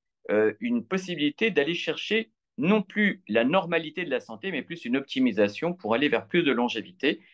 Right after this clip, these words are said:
Et c'est ainsi donc que j'ai introduit en France le concept du biohacking, hein, du biohacking, euh, qui est donc c'est, cette méthode américaine qui vise à l'optimisation de la santé, de la performance vers une plus grande, euh, longévité.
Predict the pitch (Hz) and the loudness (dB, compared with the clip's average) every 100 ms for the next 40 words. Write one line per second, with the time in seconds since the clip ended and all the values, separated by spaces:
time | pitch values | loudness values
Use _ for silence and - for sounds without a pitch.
0 | - _ - - - - - 160 120 104 | -20 _ -6 -4 0 -2 -2 -2 -2 -2
1 | 123 131 95 107 117 110 - 101 127 110 | -4 -2 -2 0 0 0 -4 -4 -2 -2
2 | - - 147 143 104 92 98 113 107 139 | -4 -4 -4 -4 -6 -6 -6 -8 -2 -2
3 | 117 90 90 120 107 82 - 202 113 90 | 0 -2 0 2 0 -2 -4 -6 -6 -12
4 | - _ _ - 139 95 - 127 160 95 | -18 _ _ -2 0 0 -6 -12 -8 -10
5 | - _ _ _ _ _ _ 87 - 95 | -12 _ _ _ _ _ _ -14 -6 -2
6 | - 139 - - - - - - - 110 | 0 -2 -4 -14 -18 -18 -18 -16 2 6
7 | 107 104 98 95 - 110 131 143 180 165 | 6 6 2 -2 -6 -2 -2 0 2 2
8 | 117 117 110 107 151 170 156 - 120 147 | 2 0 -4 -2 -2 -2 -4 -12 -10 -2
9 | 110 107 - 120 117 143 127 107 - 98 | -2 -2 -4 -4 -4 -6 -2 -2 -4 -12
10 | - 143 175 - - _ - 156 202 165 | -4 -2 -2 -6 -20 _ -4 2 4 4
11 | - 131 - 104 98 131 165 - - 110 | 2 -4 -4 -6 -2 0 -2 -4 -4 2
12 | 160 135 107 127 110 135 151 117 104 98 | 4 2 -2 -4 0 0 0 0 0 0
13 | 101 147 151 135 98 90 120 147 | -2 -2 -2 -6 -8 -6 -4 -4